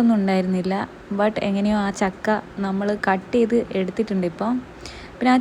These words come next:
ചക്കക്ക് നോക്കുമ്പോൾ ഫുൾ അതിൻ്റെ ആ ഒരു പശ ഉണ്ടാവുമല്ലോ, അതാണ്. അത് മാറ്റാൻ വേണ്ടിയിട്ട് കുറച്ച്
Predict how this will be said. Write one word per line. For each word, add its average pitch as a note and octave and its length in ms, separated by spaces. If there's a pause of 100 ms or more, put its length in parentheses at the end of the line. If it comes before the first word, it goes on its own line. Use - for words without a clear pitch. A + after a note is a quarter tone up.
ചക്കക്ക് B3+ 480
നോക്കുമ്പോൾ C4+ 420
ഫുൾ B3+ 200 (280)
അതിൻ്റെ A3+ 300 (100)
ആ - 20 (140)
ഒരു A3+ 120 (160)
പശ G#3 160 (160)
ഉണ്ടാവുമല്ലോ, E3 360
അതാണ്. F3 300
അത് - 80 (120)
മാറ്റാൻ G3+ 380 (120)
വേണ്ടിയിട്ട് G#3+ 440 (500)
കുറച്ച് A3+ 360